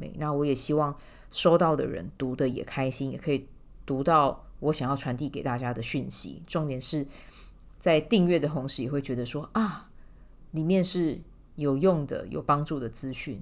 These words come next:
对，因为我自己也希望可以收到这样子的电子报，所以我就会以这样子的品质要求我是自己啊。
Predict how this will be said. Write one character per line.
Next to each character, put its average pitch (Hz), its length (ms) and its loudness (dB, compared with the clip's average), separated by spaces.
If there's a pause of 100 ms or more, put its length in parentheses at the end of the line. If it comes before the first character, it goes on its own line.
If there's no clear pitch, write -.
(100)
对， 117 140 -10
因 175 120 0
为 160 60 0
我 139 80 -2
自 175 100 -6
己 127 200 -4
也 107 40 -4
希 - 220 -2
望 151 180 2
可 139 120 -6
以 113 40 -2
收 131 220 0
到 135 160 -2
这 131 100 -6
样 123 120 -4
子 92 100 -12
的 87 80 -6
电 127 200 -6
子 - 220 -12
报， - 220 -6 (260)
所 - 200 -4
以 143 280 -4 (440)
我 143 120 0
就 160 140 0
会 160 140 2
以 120 100 -4
这 120 100 -2
样 135 140 2
子 113 140 -12
的 110 40 -4
品 110 160 -8
质 110 200 -8
要 135 160 -2
求 139 160 -6
我 98 120 -6
是 - 160 -6 (120)
自 165 120 -4
己 - 280 -6 (180)
啊。 - 240 -6